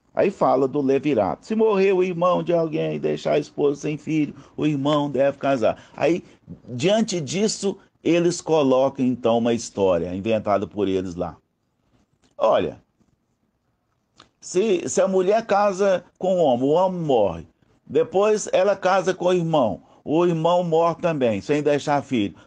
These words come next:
Casa com outro irmão, o irmão morre sem deixar filho. Casa com outro, casa com sete. É mulher danada, hein?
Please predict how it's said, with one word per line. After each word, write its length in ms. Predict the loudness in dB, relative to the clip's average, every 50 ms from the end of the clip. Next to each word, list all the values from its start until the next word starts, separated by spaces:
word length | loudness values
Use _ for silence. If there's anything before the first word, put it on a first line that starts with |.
| _
Casa 380 | -2 0 2 2 2 2 0 -2
com 120 | -2 0
outro 360 | 0 2 2 2 2 2 0 0
irmão, 460 | 0 0 0 2 2 2 0 -2 -4 -6 -2
o 100 | 0 2
irmão 400 | 2 2 2 2 2 2 2 2
morre 300 | 2 2 2 2 2 0
sem 220 | 0 -2 -2 0
deixar 400 | 0 0 0 0 0 -2 -2 -2
filho. 340 | -2 -2 0 0 0 -2 -4 -12 -20 _ _
Casa 300 | 0 0 2 2 0 -2
com 100 | -2 0
outro, 280 | 2 2 0 0 -6 _
casa 320 | -2 0 2 2 2 0
com 180 | 0 0 0 -2
sete. 420 | 0 0 2 2 2 0 -2 -6 -2
É 160 | 0 0 0
mulher 320 | 2 0 0 2 2 2 2
danada, 480 | 2 2 0 2 0 0 0 0 -2
hein? 140 | -4 -4 -8